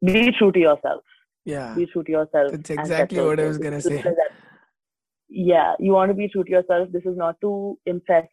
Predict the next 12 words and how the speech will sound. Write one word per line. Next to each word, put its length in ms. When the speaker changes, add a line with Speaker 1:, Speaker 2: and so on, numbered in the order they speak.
Speaker 1:
anybody 460
else. 240
It's 180
only 240
to 160
better 240
yourself. 420
And 140
the 40
last 240
one 160
is 80